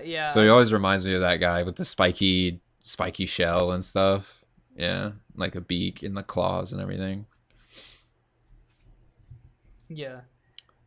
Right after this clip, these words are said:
Speaker 1: Yeah, uh, oh shit, we're running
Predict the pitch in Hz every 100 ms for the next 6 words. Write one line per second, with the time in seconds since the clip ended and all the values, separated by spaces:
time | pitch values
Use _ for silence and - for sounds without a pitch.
0 | _ _ _ - _ _ 156 170 185 185
1 | 170 - 175 165 165 165 156 - - -
2 | _ _ _ _ _ _ - _ _ _
3 | _ _ _ _ 143 123 - 143 120 -
4 | _ _ 151 151 151 135 127